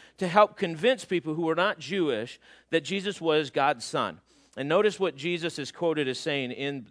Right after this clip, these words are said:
the book of John, in John twenty. Oh, <laughs> Jesus, and this is not a quote of Jesus. John is writing, "But these are written," like everything that I've written so far, "these are written that you may believe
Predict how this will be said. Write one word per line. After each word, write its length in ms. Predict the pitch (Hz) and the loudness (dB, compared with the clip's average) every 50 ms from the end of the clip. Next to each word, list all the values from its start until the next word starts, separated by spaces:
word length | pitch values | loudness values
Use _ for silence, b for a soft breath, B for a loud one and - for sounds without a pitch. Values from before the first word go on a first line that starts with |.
| _ | _
the 60 | 131 117 | -12 -8
book 180 | 127 120 - | -8 -6 -6
of 80 | 123 113 | -8 -4
John, 240 | 135 170 165 147 127 | -2 0 0 0 0
in 80 | 120 | 0
John 180 | 127 151 131 123 | -2 -2 -2 -2
twenty. 320 | - - 208 185 139 117 b b b b b b b b b b b b b b b b b - - _ _ | -4 -2 -2 0 0 -2 b b b b b b b b b b b b b b b b b -20 -20 _ _
Oh, 220 | - 190 180 151 143 | 8 8 8 8 6
<laughs> 260 | 135 - - 202 165 | 0 -4 -8 -8 -6
Jesus, 380 | 156 - 233 262 277 220 196 - 165 | -2 0 2 2 2 2 0 -2 0
and 80 | 175 | 0
this 160 | 185 196 175 180 | 0 0 0 0
is 80 | 185 | 2
not 120 | 202 180 160 | 4 4 4
a 40 | |
quote 200 | - - 185 175 | 4 2 0 0
of 80 | 156 139 | 0 0
Jesus. 440 | 123 160 165 147 127 139 127 - - _ _ 123 - _ _ _ _ _ _ _ _ _ _ _ _ _ _ _ | -2 0 0 2 2 0 -2 -2 -8 _ _ -20 -20 _ _ _ _ _ _ _ _ _ _ _ _ _ _ _
John 380 | 131 123 190 208 233 240 254 247 | -4 0 2 4 6 6 4 4
is 120 | 214 170 | 2 0
writing, 540 | 170 185 185 185 180 160 135 113 110 113 113 _ _ _ _ - | 2 6 6 8 6 6 2 0 -4 -6 -8 _ _ _ _ -2
"But 140 | 185 180 - | -2 -2 -2
these 560 | 165 147 156 247 285 302 311 320 330 254 240 | -4 -4 0 2 4 6 6 4 4 2 0
are 260 | - - 214 226 220 | 0 4 4 6 4
written," 520 | 208 196 226 262 - - 120 110 98 - _ _ _ _ _ _ _ _ _ _ - | 4 4 4 4 4 4 0 -12 -12 -12 _ _ _ _ _ _ _ _ _ _ -4
like 100 | 160 170 | 2 2
everything 360 | 220 254 320 294 311 320 320 | 4 4 4 0 0 -2 2
that 80 | 311 302 | 4 6
I've 180 | 294 269 214 | 6 6 4
written 240 | 262 277 220 202 185 | 2 0 0 0 -4
so 220 | 147 - 202 175 156 | -4 0 0 0 0
far, 400 | - 165 151 147 147 147 143 b b b b b b | 2 4 6 6 6 4 2 b b b b b b
"these 300 | 165 254 294 - - 349 | 2 4 4 4 4 4
are 120 | 339 330 | 2 2
written 440 | 262 285 311 269 214 185 170 170 170 | 2 2 0 0 0 -4 -8 -6 0
that 180 | 180 202 175 190 | 0 0 0 0
you 160 | 214 262 285 | -2 -2 0
may 160 | 285 302 311 | 2 2 2
believe 760 | 294 269 302 302 311 330 311 208 151 143 180 233 226 - - | 2 2 2 4 4 4 4 4 4 2 0 -2 -4 -10 -18